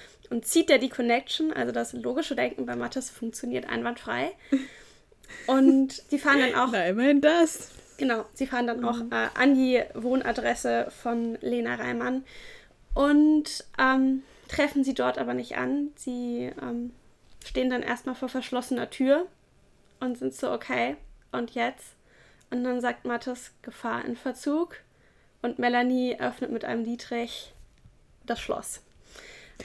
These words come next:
Speaker 1: Und
Speaker 2: Irgendwie
Speaker 1: sie
Speaker 2: macht das
Speaker 1: gehen
Speaker 2: halt
Speaker 1: rein.
Speaker 2: auch immer Melanie.
Speaker 1: Ja, <laughs> das kennen wir doch schon von der Kirche.
Speaker 2: <laughs>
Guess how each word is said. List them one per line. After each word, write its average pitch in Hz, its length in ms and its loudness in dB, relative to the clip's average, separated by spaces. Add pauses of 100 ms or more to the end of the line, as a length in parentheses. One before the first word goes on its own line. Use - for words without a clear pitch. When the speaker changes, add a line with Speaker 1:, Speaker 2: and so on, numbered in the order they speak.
Speaker 1:
Und 240 280 4
Speaker 2:
Irgendwie 359 240 12
Speaker 1:
sie 302 60 8
Speaker 2:
macht 311 200 10
das 277 100 8
Speaker 1:
gehen 302 100 8
Speaker 2:
halt 240 100 8
Speaker 1:
rein. 202 100 8
Speaker 2:
auch 247 40 2
immer 294 280 10
Melanie. 233 640 6
Speaker 1:
Ja, 226 280 4 (240)
<laughs> 392 160 12
das 294 220 4
kennen 415 180 2
wir - 80 0
doch - 120 0
schon 254 160 4
von 269 160 0
der 247 120 0
Kirche. - 360 0 (1080)
Speaker 2:
<laughs> - 200 -4